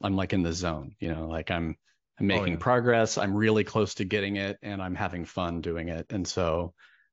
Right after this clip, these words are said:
Speaker 1: I lose track of time, and then I look up and I'm going, "Oh, it's time for my daughter to wake up and get on the bus," or, <laughs> you know,
Speaker 2: <laughs>
Speaker 1: so it's more, it's more from that, just, like, being, like, really focused in on something until you,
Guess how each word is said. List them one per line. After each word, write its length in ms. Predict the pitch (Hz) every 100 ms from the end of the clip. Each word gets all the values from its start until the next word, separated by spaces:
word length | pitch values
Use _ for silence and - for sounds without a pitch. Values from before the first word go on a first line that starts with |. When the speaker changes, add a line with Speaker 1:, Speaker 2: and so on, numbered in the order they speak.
| -
Speaker 1:
I 60 |
lose 200 | 92 90
track 240 | - 87 87
of 60 | 82
time, 380 | 92 85 82
and 100 | 85
then 280 | 85 82 82
I 80 | 87
look 240 | 87 85 85
up 220 | 80 -
and 80 | 85
I'm 100 | 87
going, 200 | 87 156
"Oh, 300 | 139 82 -
it's 80 | -
time 180 | 113 95
for 100 | 107
my 280 | 101 95 - -
daughter 280 | 104 110
to 80 | 98
wake 180 | 95 98
up 180 | 98 -
and 120 | 90
get 80 | 92
on 100 | 90
the 80 | 87
bus," 400 | 104 92 - -
or, 240 | 80 - - -
<laughs> 0 | 202 269 -
you 340 | 240 233 175 139
know, 180 | 120 139 - -
Speaker 2:
<laughs> 160 | _
Speaker 1:
so 180 | - 143
it's 140 | 139
more, 180 | 156 151
it's 240 | 156 135 175
more 140 | 180
from 180 | 175 139
that, 380 | 123 123 98 123
just, 280 | 131 -
like, 240 | 120 104 101
being, 300 | 113 110 101
like, 260 | 95 90 - -
really 380 | 120 113 107 95
focused 420 | 95 87 95 92
in 140 | 92
on 160 | 87 82
something 360 | 87 - 87
until 280 | 82 80 92
you, 240 | 80 82